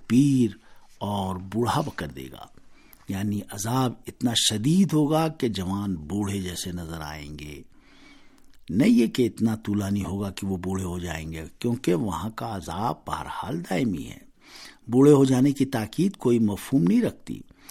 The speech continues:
چنانچہ شدت عذاب کو ظاہر کرنے کے لیے ہی اگلی آیت میں مزید خدا فرماتا ہے کہ آسمان اس دن یا اس دن کی شدت کے باعث پھٹ پڑے گا اور یہ خدا کا وعدہ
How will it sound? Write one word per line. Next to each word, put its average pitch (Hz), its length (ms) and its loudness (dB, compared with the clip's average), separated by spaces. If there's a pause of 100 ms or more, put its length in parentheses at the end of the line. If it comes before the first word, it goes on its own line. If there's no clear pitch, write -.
(280)
چنانچہ 113 340 0
شدت 110 480 -2
عذاب 110 500 -2
کو 113 200 -2
ظاہر 107 280 -2
کرنے 110 400 -2
کے 110 140 -4
لیے 101 220 -2
ہی 135 240 2
اگلی 110 300 2
آیت 98 380 -6
میں 139 160 0
مزید 110 420 -2
خدا 98 200 -6
فرماتا 101 500 -6
ہے 135 140 0
کہ 165 180 -4
آسمان 98 680 -2
اس 95 240 -8
دن 202 200 8 (580)
یا 123 140 2
اس 107 300 -2
دن 110 140 2
کی 107 120 -8
شدت 101 520 -2
کے 131 120 4
باعث 135 540 4 (380)
پھٹ - 360 -2
پڑے 85 300 -2
گا - 140 -16 (720)
اور 110 200 -2
یہ 92 460 -4 (140)
خدا 78 200 -8
کا 143 200 -12
وعدہ 123 500 -8